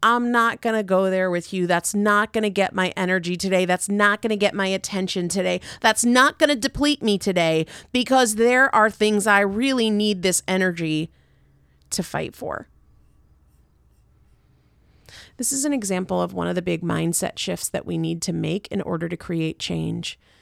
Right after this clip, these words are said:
At the heart of change is thinking differently.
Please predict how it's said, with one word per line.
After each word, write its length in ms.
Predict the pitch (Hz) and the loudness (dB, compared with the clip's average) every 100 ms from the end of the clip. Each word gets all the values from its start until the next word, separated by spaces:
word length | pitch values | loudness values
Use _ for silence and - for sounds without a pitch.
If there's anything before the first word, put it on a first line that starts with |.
| _ _ _ _ _ _ _ _ _ _ _ _ _ _ _ _ | _ _ _ _ _ _ _ _ _ _ _ _ _ _ _ _
At 160 | 214 202 | -4 -2
the 200 | 196 165 | -2 -2
heart 220 | 214 220 | -2 0
of 120 | 240 | -2
change 420 | - - 190 180 170 | -2 -2 0 0 -2
is 200 | 160 - | -2 -6
thinking 800 | _ 196 185 - 190 190 190 196 _ 180 151 | _ -4 -2 -2 -2 -2 -4 -8 _ -14 -6
differently. 800 | 165 - 175 170 - - - | -4 -4 -6 -8 -8 -8 -8